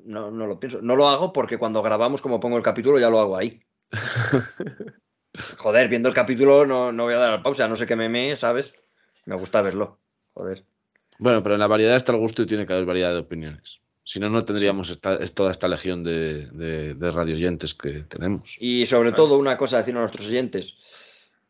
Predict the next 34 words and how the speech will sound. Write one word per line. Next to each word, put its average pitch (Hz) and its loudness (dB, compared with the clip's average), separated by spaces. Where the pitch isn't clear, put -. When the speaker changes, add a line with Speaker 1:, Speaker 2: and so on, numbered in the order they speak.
Speaker 1:
Ved 101 0
Star 87 -4
Wars, 80 -12
tío. - -18
Leer 113 6
Star 98 -2
Wars, 107 2
vedlo, 113 4
jugadlo 117 2
y 117 -4
meteros. 95 -6
Meteros 110 2
porque 107 2
a - 0
Jesús 104 -4
le 110 4
hemos 95 0
hundido 92 0
medio 90 0
la 90 0
vida 92 2
ahí 98 0
ya, 113 -2
que 98 -4
estaba 113 4
fuerísima 143 4
y - 8
de 127 8
repente, 135 0
mira, 113 -8
se - -8
ha 110 -6
metido, 87 -8
tío. - -20